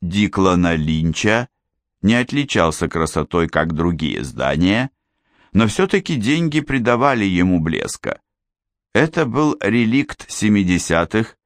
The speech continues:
эпохи техниколора, которую серый человек бесконечно любил. Передняя дверь, предположительно, открывалась только с помощью кода –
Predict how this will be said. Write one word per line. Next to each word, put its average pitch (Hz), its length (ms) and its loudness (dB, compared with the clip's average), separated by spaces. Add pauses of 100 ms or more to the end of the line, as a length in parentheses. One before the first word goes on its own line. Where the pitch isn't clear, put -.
(200)
эпохи 101 680 2
техниколора, 95 1200 2 (480)
которую 175 540 2
серый 156 340 -2
человек 135 600 -2 (140)
бесконечно 104 840 0
любил. 69 500 -2 (920)
Передняя 82 680 2
дверь, 87 400 0 (520)
предположительно, 78 1080 -2 (360)
открывалась 143 720 2
только 147 320 0
с 135 60 -2
помощью 131 560 0
кода – - 560 -2